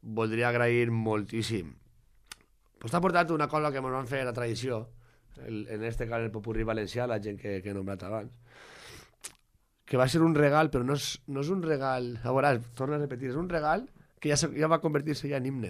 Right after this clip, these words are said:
de les, del, de l'Emes, perquè és una cançó espectacular, que ara la podreu sentir.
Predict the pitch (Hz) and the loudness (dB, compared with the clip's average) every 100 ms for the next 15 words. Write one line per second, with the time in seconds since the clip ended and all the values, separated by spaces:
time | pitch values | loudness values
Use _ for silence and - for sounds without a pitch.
0 | 104 107 95 110 107 101 92 - 117 110 | -2 -2 -4 -6 -6 -6 -8 -14 -6 -4
1 | 113 101 120 120 135 151 123 120 107 - | -4 -6 -6 -4 -2 -2 -2 -4 -2 0
2 | 139 156 - - - - - _ - 120 | 0 -2 -8 -20 -20 -20 -20 _ -6 -6
3 | 120 110 104 104 107 120 175 - 110 117 | -2 -4 -2 0 2 2 2 0 2 2
4 | 117 110 110 98 104 92 113 | 2 0 0 -2 -4 -2 -4